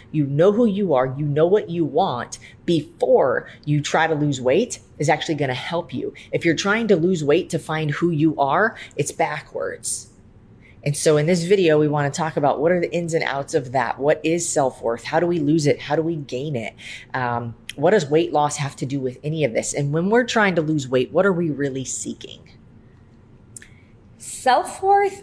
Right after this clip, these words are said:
Speaker 2: uh, you know what I just thought about?
Speaker 1: You wanna
Speaker 2: I'm
Speaker 1: look
Speaker 2: like,
Speaker 1: it up?
Speaker 2: So what I just thought about is that weight loss,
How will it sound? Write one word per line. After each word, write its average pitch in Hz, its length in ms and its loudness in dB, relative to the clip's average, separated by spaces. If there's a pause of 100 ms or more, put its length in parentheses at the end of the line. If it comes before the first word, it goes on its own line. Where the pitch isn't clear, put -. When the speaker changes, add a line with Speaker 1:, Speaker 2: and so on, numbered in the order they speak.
Speaker 2:
uh, 240 40 2
you 240 220 0
know 285 100 4
what 392 120 4
I 330 80 4
just 226 280 -6
thought 160 220 4
about? 208 400 0
Speaker 1:
You 175 60 0
wanna 180 120 4
Speaker 2:
I'm 185 60 2
Speaker 1:
look - 20 -4
Speaker 2:
like, - 20 0
Speaker 1:
it 202 60 4
up? - 380 -4 (800)
Speaker 2:
So - 260 -2
what 240 220 0
I 381 200 2
just 294 220 -10
thought 214 220 2
about 180 420 0
is 185 100 -4
that 180 460 0
weight 226 480 2
loss, 170 680 0